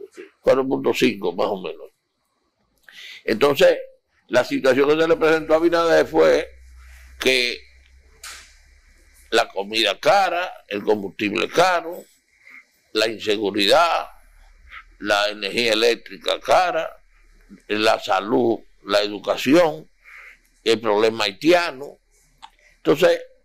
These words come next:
él ahí comenzó a mermar. Pero ahora hizo un repunte con el caso haitiano porque se empantalonó. Y eso le ha hecho sumar más los votos. Ahora mismo, Abinader y Leonel Fernández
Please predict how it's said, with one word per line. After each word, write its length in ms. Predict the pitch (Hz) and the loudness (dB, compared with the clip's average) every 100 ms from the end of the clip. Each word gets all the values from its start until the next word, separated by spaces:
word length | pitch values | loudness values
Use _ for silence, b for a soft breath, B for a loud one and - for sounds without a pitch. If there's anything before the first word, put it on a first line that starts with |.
| _ _ _ _ | _ _ _ _
él 180 | 135 143 | -2 2
ahí 640 | 156 156 175 165 170 - _ _ _ _ | 4 4 6 6 4 -2 _ _ _ _
comenzó 420 | 123 127 127 143 | 0 0 2 4
a 60 | 151 | 4
mermar. 640 | 156 123 120 120 113 - _ _ _ _ _ _ _ B B B B | 2 -2 0 0 0 -4 _ _ _ _ _ _ _ B B B B
Pero 180 | 139 143 | 4 4
ahora 280 | 151 170 | 4 4
hizo 200 | 175 170 | 2 2
un 100 | 175 | 2
repunte 800 | 175 170 170 160 131 117 139 156 | 4 2 2 0 0 0 0 0
con 320 | - 120 123 120 | 0 -2 0 -2
el 120 | 117 | -2
caso 280 | 113 131 147 | 0 0 0
haitiano 440 | 147 139 127 135 | -2 0 0 -2
porque 200 | 131 120 | -6 -4
se 100 | 120 | -2
empantalonó. 1000 | 123 110 117 110 - 107 101 95 101 101 _ _ _ _ B B B | -2 0 -2 -2 -2 -2 -2 -6 -4 -4 _ _ _ _ B B B
Y 180 | - 113 | -2 2
eso 240 | 113 135 | 2 2
le 100 | 127 | 2
ha 120 | 123 131 | 2 0
hecho 200 | 127 120 | -4 -6
sumar 340 | 135 120 123 | -4 -2 -2
más 180 | 117 120 | -2 -2
los 160 | 117 | -2
votos. 420 | 104 98 - - - _ _ B B B B _ | -2 -2 -4 -10 -20 _ _ B B B B _
Ahora 440 | 117 139 180 190 | 2 4 4 4
mismo, 600 | 175 185 165 143 123 - _ - | 0 -2 0 0 0 -2 _ -4
Abinader 760 | 117 139 139 135 143 175 170 | -2 0 0 0 2 4 4
y 100 | 160 | 0
Leonel 340 | 139 139 151 147 | -2 0 0 0
Fernández 640 | 156 151 165 156 127 - | 0 0 -2 -2 -4 -6